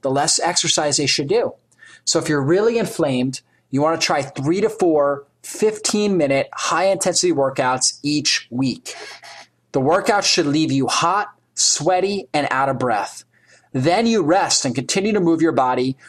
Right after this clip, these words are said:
with low-intensity movements such as walking that help de-inflame your body. So walking helps de-inflame you. It's not, it's movement, it's not exercise. So movement is key, movement is anti-inflammatory,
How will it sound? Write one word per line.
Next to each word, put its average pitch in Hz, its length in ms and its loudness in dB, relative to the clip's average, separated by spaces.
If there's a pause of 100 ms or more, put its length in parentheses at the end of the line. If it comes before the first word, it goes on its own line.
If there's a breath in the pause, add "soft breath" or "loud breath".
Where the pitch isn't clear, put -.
(140 loud breath)
with 143 180 -2
low-intensity 160 800 2
movements 123 480 0
such 135 220 -2
as 113 140 -4
walking 175 600 -2 (380 soft breath)
that 139 160 2
help 160 260 -2
de-inflame 143 420 0
your 127 120 0
body. 156 280 0
So - 160 0
walking 180 500 0
helps 165 300 0
de-inflame 160 680 -2
you. 104 140 -2
It's - 180 -2
not, 160 340 -2 (400 loud breath)
it's 156 200 0
movement, 151 580 0
it's 139 180 0
not 151 300 -2
exercise. 139 640 0
So 135 100 0
movement 196 400 2
is 196 140 0
key, 143 320 0
movement 160 340 0
is 165 140 0
anti-inflammatory, 143 1120 -2